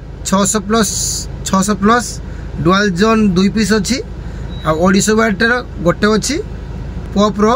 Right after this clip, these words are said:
କ୍ରସଓଭର ଅଛି, ଆଉ ଡିଜେ ପ୍ଲେୟର ୱାନ୍ ପିସ୍ ଅଛି, ଏନ୍ ଏକ୍ସ ସାତ ହଜାର, ଯେ କହୁଛନ୍ତି ଡିଜେ ପ୍ଲେୟର, ହେଲା, ଡିଜେ ପ୍ଲେୟର ଗୋଟେ ଅଛି,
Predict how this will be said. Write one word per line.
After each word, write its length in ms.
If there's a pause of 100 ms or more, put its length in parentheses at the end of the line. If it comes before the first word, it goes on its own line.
(320)
କ୍ରସଓଭର 460 (100)
ଅଛି, 180 (1900)
ଆଉ 140
ଡିଜେ 320
ପ୍ଲେୟର 420 (120)
ୱାନ୍ 180
ପିସ୍ 300
ଅଛି, 260 (800)
ଏନ୍ 180
ଏକ୍ସ 160
ସାତ 300
ହଜାର, 280 (920)
ଯେ 100
କହୁଛନ୍ତି 240
ଡିଜେ 220
ପ୍ଲେୟର, 300 (300)
ହେଲା, 140 (460)
ଡିଜେ 220
ପ୍ଲେୟର 260
ଗୋଟେ 200
ଅଛି, 280